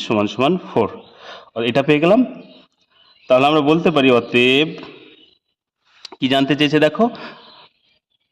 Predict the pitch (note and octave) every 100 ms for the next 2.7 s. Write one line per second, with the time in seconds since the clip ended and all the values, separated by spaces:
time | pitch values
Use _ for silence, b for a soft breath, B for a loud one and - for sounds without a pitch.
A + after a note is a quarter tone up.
0 | _ - D#3+ F3 F3+ G3+ D#3 D3 E3 D3+
1 | E3 D#3 F3 D#3+ D#3+ E3 E3 C#3 C3+ E3
2 | - G2 A2 A2+ C3+ D#3